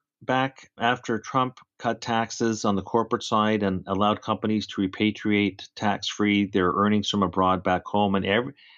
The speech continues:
all these companies, I listed twenty of them in my morning note the other day. Uh, four percent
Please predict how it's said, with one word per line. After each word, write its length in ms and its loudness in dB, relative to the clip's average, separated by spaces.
all 100 2
these 140 2
companies, 640 -4
I 140 0
listed 340 0
twenty 320 -2
of 60 -4
them 180 -4
in 80 -6
my 160 -2
morning 400 0
note 220 -2
the 140 0
other 180 -4
day. 240 -10
Uh, 160 4
four 300 2
percent 500 0